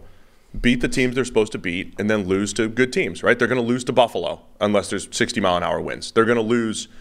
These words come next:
to the Dolphins, who are a better team. They're gonna lose to the Chiefs later this season. They're gonna get waxed by the Cowboys, who are a better team. But they're also gonna beat up on Zach Wilson's Jets. They're gonna beat up on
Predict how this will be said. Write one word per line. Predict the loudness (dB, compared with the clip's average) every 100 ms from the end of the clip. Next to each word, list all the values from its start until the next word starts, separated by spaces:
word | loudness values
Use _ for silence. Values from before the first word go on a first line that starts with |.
| -20 -12
to | 0
the | 2
Dolphins, | 2 0 -2 -10 -12 -16 -20 -4
who | 0
are | 2
a |
better | 2 -2
team. | -4 -10 -12 -18 -4
They're | 2
gonna | 4 4
lose | 2 -2
to | -4
the | -8
Chiefs | -4 -4 -4 -8 0
later | 2 2
this | 0 -2
season. | -4 -8 0
They're | 2
gonna | 2 2
get | 2 0 -4
waxed | -2 2 2 2
by | 0
the | 0
Cowboys, | -2 -2 -4 -10 -8
who | 0
are | 2
a |
better | 2 0 -2
team. | -6 -10 -12 -20 -18 -20 -20 -20 0
But | 2
they're | 4
also | 4 2 -2
gonna | -2
beat | 0 0
up | 0 0
on | -2
Zach | -2 -2 -2
Wilson's | -2 -4 -8
Jets. | 0 0 0 0
They're | 0
gonna | 2
beat | 0 0 2
up | 2 2
on | -2 -2 -6